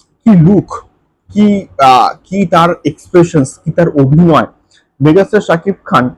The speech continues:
তার যে previously প্রজেক্ট, তার থেকে এই পার্টিকুলার প্রজেক্টে নিজেকে কন্টিনিউয়াসলি কিন্তু অনেক, অনেক, অনেক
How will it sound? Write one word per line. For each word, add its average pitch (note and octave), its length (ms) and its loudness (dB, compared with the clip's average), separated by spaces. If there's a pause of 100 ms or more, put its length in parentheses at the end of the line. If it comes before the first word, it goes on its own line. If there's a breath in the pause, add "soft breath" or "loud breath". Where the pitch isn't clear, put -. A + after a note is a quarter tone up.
(340)
তার A#3+ 200 -2 (200)
যে A3+ 80 0 (100)
previously F#3+ 640 -2
প্রজেক্ট, B2+ 340 -2 (140)
তার E3+ 180 -6 (120)
থেকে A#2 240 -10 (120)
এই F3 240 2
পার্টিকুলার E3+ 580 0
প্রজেক্টে B2+ 440 -4 (520 loud breath)
নিজেকে E3 400 0
কন্টিনিউয়াসলি D#3+ 840 -2
কিন্তু D#3 360 -10
অনেক, D#3 260 -4 (160)
অনেক, C#3 220 -4
অনেক C3+ 200 -4